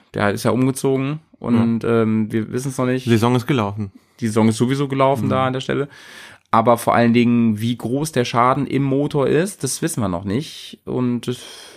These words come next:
Speaker 1: wir halten euch da auf dem Laufenden, ne? Ich denke, das wird auch vor, vom,
Speaker 2: Ja.
Speaker 1: ah, doch,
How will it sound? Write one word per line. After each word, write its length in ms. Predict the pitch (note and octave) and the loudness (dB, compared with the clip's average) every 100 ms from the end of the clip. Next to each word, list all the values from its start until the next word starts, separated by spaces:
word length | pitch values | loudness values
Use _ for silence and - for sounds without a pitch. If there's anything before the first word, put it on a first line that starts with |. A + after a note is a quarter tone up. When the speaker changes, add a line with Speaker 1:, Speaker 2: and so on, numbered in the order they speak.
| - | -18
Speaker 1:
wir 200 | - A#2 | -6 0
halten 180 | A2+ B2+ | 0 0
euch 100 | A#2+ | 0
da 80 | A#2 | -2
auf 60 | |
dem 80 | A#2+ | 2
Laufenden, 360 | A2+ B2+ G#2+ F#2 | 2 2 0 -2
ne? 80 | A2 | 0
Ich 40 | |
denke, 220 | A#2+ B2+ | 0 2
das 180 | B2+ A#2 | 0 2
wird 160 | B2 - | -2 0
auch 140 | B2 | -2
vor, 420 | - C3+ C3+ C3 - - - - | -2 0 2 0 -2 -20 -20 -20
vom, 480 | - - B2+ B2 B2+ | -16 -2 -2 0 2
Speaker 2:
Ja. 60 | B2 C3 | 2 4
Speaker 1:
ah, 60 | C3 | 4
doch, 260 | B2+ B2+ | 2 2